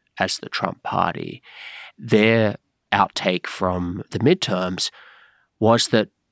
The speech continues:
the Republican Party has a severe brand problem. There's something about the Republican Party that despite all of those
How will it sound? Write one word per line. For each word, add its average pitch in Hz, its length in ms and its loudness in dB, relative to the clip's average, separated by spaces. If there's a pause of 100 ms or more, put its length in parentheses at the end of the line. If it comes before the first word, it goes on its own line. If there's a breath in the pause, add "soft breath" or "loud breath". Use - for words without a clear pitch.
(140)
the 120 80 4
Republican 117 480 2
Party 101 340 0
has 101 220 -2
a 107 40 -2
severe 104 460 2
brand 117 460 0
problem. - 400 -8 (1040 loud breath)
There's 101 180 2
something 113 500 2
about 101 280 2
the 104 80 0
Republican 95 580 -2
Party 95 560 0
that 98 160 -2
despite - 500 2
all 117 280 4
of 117 100 -2
those 101 420 2